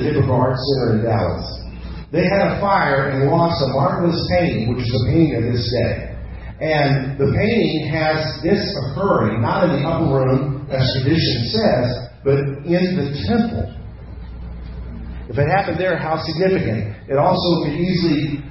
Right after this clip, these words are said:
uh, explain why so many people gathered when this phenomenon happened, and Peter was able just to stand up and preach to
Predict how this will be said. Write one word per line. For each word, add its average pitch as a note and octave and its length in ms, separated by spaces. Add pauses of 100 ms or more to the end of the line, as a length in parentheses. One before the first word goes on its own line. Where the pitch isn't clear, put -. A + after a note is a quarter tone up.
(100)
uh, G2+ 720 (180)
explain E3+ 760
why C#3+ 160
so G3 320
many F3+ 240
people F3 320
gathered D3 680 (140)
when C3 160
this - 80 (160)
phenomenon C3+ 500
happened, E3+ 380
and - 160
Peter C#3+ 160
was C#3 160
able C#3 240
just C#3 80
to A2+ 240
stand D3+ 320
up - 480 (180)
and D3+ 220
preach - 240
to - 160